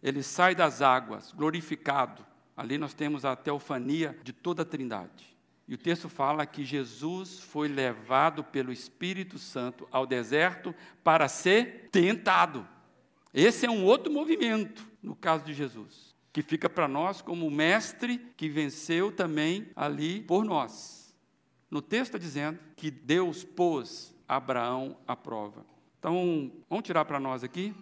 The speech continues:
A fonte da provação é Deus. A fonte da provação é Deus. E aqui é uma ação que Deus coloca Abraão para o seu benefício. Difícil de entender isso.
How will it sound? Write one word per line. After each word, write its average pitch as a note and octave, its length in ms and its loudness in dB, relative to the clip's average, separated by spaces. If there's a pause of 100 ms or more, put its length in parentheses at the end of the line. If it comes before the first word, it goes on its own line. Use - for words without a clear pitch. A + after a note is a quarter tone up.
(360)
A A#2 80 -8
fonte G#3 460 -4
da D#3+ 100 2
provação D#3 720 0
é C#3 80 0
Deus. - 760 -6 (400)
A A#2 120 -6
fonte B3 460 0
da F3 140 2
provação D3 720 -2
é A#2 60 -10
Deus. - 580 -20 (240)
E D3+ 100 4
aqui F#3 380 2
é G3+ 80 6
uma F#3+ 160 4
ação G3+ 640 0
que F3 100 -4
Deus F#3+ 320 2
coloca F3 440 2
Abraão D#3 580 2 (320)
para F#3+ 260 8
o F3+ 60 -2
seu G3 380 2
benefício. F#3+ 1040 0 (400)
Difícil A3 400 2
de F#3+ 80 -4
entender C#3+ 380 0
isso. - 380 -14